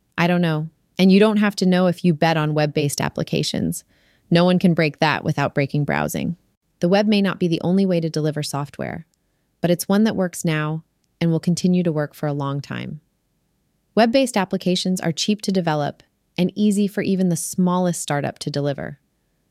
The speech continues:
They're a lot of work and of a particularly stressful kind, but that only makes the odds better for startups. Why not? E B White was amused to learn from a farmer friend that many electrified fences don't have any current running through them.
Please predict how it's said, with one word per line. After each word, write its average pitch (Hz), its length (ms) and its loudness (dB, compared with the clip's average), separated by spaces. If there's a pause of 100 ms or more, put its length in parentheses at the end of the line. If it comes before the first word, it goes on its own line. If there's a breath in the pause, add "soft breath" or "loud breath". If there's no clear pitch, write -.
(120)
They're 214 140 6
a 233 60 6
lot 214 200 2
of 208 120 -2
work 175 440 -2 (400)
and 180 120 4
of 175 80 4
a 180 100 2
particularly 214 720 0
stressful 185 480 -2
kind, 147 420 -4
but 160 120 -4
that 170 180 0
only 202 220 2
makes 175 240 0
the - 120 -2
odds 160 280 0
better 151 340 0
for - 120 -12
startups. - 680 -6 (1400)
Why 175 280 4
not? 165 480 -2 (1080)
E 226 120 4
B 247 160 2
White 185 260 0
was 175 140 0
amused 165 420 0
to - 80 -2
learn 156 260 -2
from 151 160 -6
a 143 60 -2
farmer 151 380 -2
friend 139 420 -6 (360 soft breath)
that 175 120 -2
many 185 340 2
electrified 165 600 0
fences 156 360 -4
don't 170 260 0
have 165 140 0
any 156 160 0
current 160 360 -4
running 156 260 -2
through 160 220 -2
them. 143 260 -4